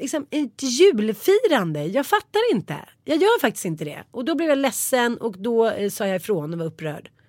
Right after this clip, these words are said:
Och sen på Hjältarna-galan igår så kom hon ju fram och då blir man ju så feg. Man bara, "Ja, ingen fara", typ. M-,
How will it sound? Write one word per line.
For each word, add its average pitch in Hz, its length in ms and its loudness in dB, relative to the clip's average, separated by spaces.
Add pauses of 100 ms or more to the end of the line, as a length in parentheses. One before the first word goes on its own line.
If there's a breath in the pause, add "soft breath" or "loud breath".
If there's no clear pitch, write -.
(480 soft breath)
Och - 80 -12
sen 247 160 0
på 240 100 0
Hjältarna-galan 208 720 2
igår 175 140 -2
så - 100 -8
kom 190 140 -6
hon 175 120 -2
ju 175 60 -2
fram 156 380 -6
och 185 100 -6
då 202 80 -2
blir 202 180 0
man 190 140 -2
ju 165 40 -4
så 160 120 -10
feg. 156 280 -6
Man 180 160 -4
bara, 170 100 -4
"Ja, 233 120 0
ingen 285 280 0
fara", 220 320 2
typ. 175 260 -4
M-, - 1300 -8